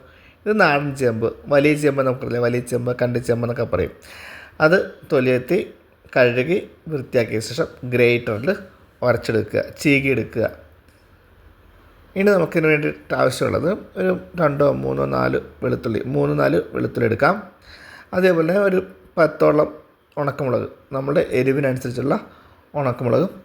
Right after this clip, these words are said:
എടുക്കാം. അപ്പം ക്രഷ്ഡ് ചില്ലിയും ക്രഷ്ഡ് ഗാർലിക്കുമാണ് നമുക്ക് വേണ്ടി വേണ്ടത്.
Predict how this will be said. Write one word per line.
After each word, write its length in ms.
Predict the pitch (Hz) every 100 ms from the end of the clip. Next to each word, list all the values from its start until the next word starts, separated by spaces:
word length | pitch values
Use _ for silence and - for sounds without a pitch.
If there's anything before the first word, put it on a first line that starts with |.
| -
എടുക്കാം. 260 | 117 - 101 - - - - 131
അപ്പം 220 | 175 185 - - -
ക്രഷ്ഡ് 340 | 165 156 - 160 147
ചില്ലിയും 320 | 135 170 254 - - _ -
ക്രഷ്ഡ് 400 | - 143 - 170 214 208 - 147 143
ഗാർലിക്കുമാണ് 520 | 135 131 131 131 135
നമുക്ക് 200 | 120 120 120
വേണ്ടി 200 | 117 175 220 - -
വേണ്ടത്. 260 | 127 117